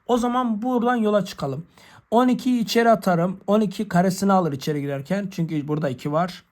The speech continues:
Çarpı üç. Bu eşittir on iki kök üçe. İçeri girerken şunu alacak. Aldı.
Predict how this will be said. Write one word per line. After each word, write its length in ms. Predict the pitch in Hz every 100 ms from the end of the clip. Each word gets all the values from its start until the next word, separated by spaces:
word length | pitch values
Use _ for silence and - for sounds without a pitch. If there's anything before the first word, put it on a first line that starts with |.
| _ _ _ _ _ _ _ _ _ _ _ _
Çarpı 420 | - 151 143 143
üç. 260 | 147 - - _ _ _ - _ - -
Bu 100 | 143
eşittir 680 | 131 143 - 147 151 165 151 -
on 180 | 139 147
iki 300 | 135 135 117
kök 560 | - - 139 180 196 196
üçe. 320 | 143 - 113 - _
İçeri 300 | - - 180
girerken 400 | 170 170 160 202
şunu 260 | 220 - 160
alacak. 500 | 123 110 107 110 - _ _ -
Aldı. 460 | 170 156 117 151 156